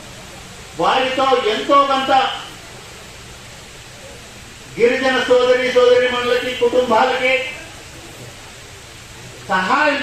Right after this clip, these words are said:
చేయాలి, వారు అభివృద్ధి చెందాలి, రాజకీయాల్లోకి రమ్మని, రాజ్యాధికారం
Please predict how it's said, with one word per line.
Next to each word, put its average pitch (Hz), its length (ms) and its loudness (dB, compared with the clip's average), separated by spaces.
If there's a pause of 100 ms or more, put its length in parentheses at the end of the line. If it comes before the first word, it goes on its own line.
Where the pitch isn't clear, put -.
చేయాలి, 240 440 6 (420)
వారు 262 320 2
అభివృద్ధి 277 480 0
చెందాలి, 247 500 2 (880)
రాజకీయాల్లోకి 220 1080 2
రమ్మని, 175 420 -2 (920)
రాజ్యాధికారం 208 800 2